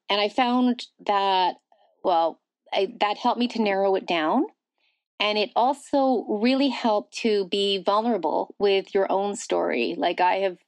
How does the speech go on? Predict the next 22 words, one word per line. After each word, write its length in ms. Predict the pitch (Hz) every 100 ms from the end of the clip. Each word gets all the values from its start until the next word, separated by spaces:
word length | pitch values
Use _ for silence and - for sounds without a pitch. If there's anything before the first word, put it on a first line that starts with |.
| -
definitely 520 | 185 190 208 175 185
had, 480 | 180 180 180 170 - -
um, 320 | 170 165 - 180
anxiety. 640 | 170 170 160 175 190 190
I 60 | 165
think, 220 | 180 - - _
uh, 180 | 165 156
I 120 | 170
don't 240 | 170 170 -
know 100 | 185
anybody 300 | 185 180 180
that 120 | 165
hasn't. 640 | - - 196 202 139 156 254 - - _ _
But 140 | 202 190
to 80 | -
talk 340 | - 226 240
from 160 | - 214
your 140 | 185
personal 440 | - 214 208 190
experience 920 | 170 - - 349 415 190 127 127 - -
about, 600 | 190 190 185 180 170 - - - _ _ -
um, 640 | 185 180 180 175 175 175